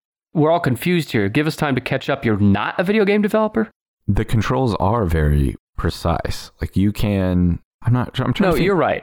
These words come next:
Speaker 2: There's, uh, I'm
Speaker 1: You're
Speaker 2: tr-,
Speaker 1: right.
Speaker 2: there's a game that I played recently where the game, where the controls were not precise like that.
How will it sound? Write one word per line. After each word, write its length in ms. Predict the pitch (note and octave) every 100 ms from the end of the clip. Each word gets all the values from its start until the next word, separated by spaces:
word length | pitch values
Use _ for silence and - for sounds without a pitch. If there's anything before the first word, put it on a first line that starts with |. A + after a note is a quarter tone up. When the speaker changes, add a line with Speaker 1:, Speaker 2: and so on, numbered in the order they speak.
| -
Speaker 2:
There's, 340 | - C3+ B2+
uh, 240 | - G#2+ G2
I'm 60 | -
Speaker 1:
You're 100 | D#3+
Speaker 2:
tr-, 60 | -
Speaker 1:
right. 80 | -
Speaker 2:
there's 220 | G#2+ A2+
a 60 | G#2+
game 240 | A#2+ C3+
that 120 | C3+ A2+
I 80 | F#2+
played 280 | - G2
recently 520 | E2+ E2+ - - D#2 D2
where 160 | D#2+
the 60 | D2
game, 320 | E2 D#2+ D#2+ -
where 140 | D#2+
the 80 | E2+
controls 460 | - D#2+ E2 D#2+ D#2+
were 160 | D2
not 320 | C#2+ C#2 D2+
precise 560 | - G2+ - G2+ F#2+ -
like 160 | G#2+ -
that. 320 | A2 A2+